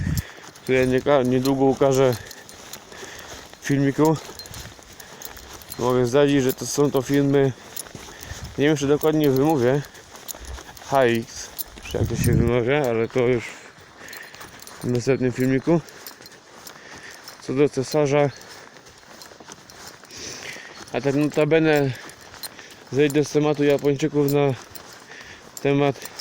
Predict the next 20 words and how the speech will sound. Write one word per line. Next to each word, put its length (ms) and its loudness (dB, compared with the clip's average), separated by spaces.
traktatu 460 0
wersalskiego 880 0
z 40 -16
tysiąc 280 -2
dziewięćset 540 2
osiemnastego 600 2
roku, 360 2
który 200 2
ogranicza 420 2
między 300 2
innymi 320 2
przykładowo, 560 2
e, 100 2
ustawiłem 440 2
armię 260 4
niemiecką 420 2
do 100 2
stu 180 -2
tysięcy 400 0
żołnierzy. 520 2